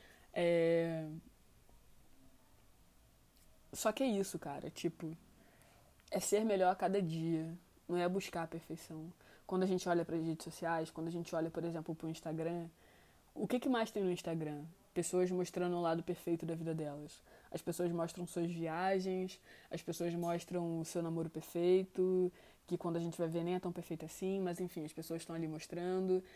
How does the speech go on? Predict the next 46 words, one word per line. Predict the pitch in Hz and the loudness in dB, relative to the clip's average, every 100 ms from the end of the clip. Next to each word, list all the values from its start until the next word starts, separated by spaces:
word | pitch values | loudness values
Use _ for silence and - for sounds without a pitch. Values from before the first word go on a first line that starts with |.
| - - | -20 -10
as | 160 | -8
pessoas | - 175 180 180 | -4 -2 2 2
mostram | 175 170 170 - 170 170 160 160 - - | 2 2 0 0 -4 -2 -4 -8 -16 0
os | 180 | 2
rolês | 180 175 180 175 | 6 6 6 4
com | 175 | 0
os | 165 | -2
amigos, | 160 170 190 196 185 190 180 | 0 0 2 2 4 4 4
as | 175 | 2
pessoas | - 165 175 175 | -2 0 0 2
mostram | 170 170 170 - 175 | 0 0 -2 -4 -4
ali, | 165 165 165 165 | 0 2 2 0
putz, | - 196 - | 2 0 2
tô | - | -2
aqui | 175 190 | 2 4
lendo | 185 | 6
um | 180 | 4
livro, | 175 165 165 | 4 2 0
vai | 165 175 | 2 0
tirar | - 180 170 160 | 0 -2 -2 -4
foto | - 170 175 180 - 180 185 - - - | -4 0 2 2 -2 -6 -6 -10 -20 -8
daquele | - 165 175 | -4 2 4
livro. | 175 190 208 | 4 6 6
Às | |
vezes | 202 226 | 8 6
a | |
pessoa | 240 226 240 | 4 0 2
pode | 247 240 | 2 4
largar | 233 226 | 6 8
o | 226 | 8
livro | 220 233 | 6 2
no | 233 233 226 214 | 2 2 4 4
momento | 214 220 262 | 6 4 2
seguinte, | - 226 190 170 - 160 - - - | 2 2 2 0 -4 -10 -12 -20 -8
mas | 175 175 | -2 -2
as | 175 | 0
pessoas | 185 - 185 | -2 0 0
fazem | - 180 170 175 165 | 0 -2 -2 -2 -4
isso. | 160 - 160 - - - - | -6 -10 -14 -16 -20 -10 0
E | |
o | |
que | 190 | 4
que | 233 | 4
as | 240 | 4
pessoas | 202 185 | 2 0
fazem? | 170 214 220 190 175 | 0 4 4 4 2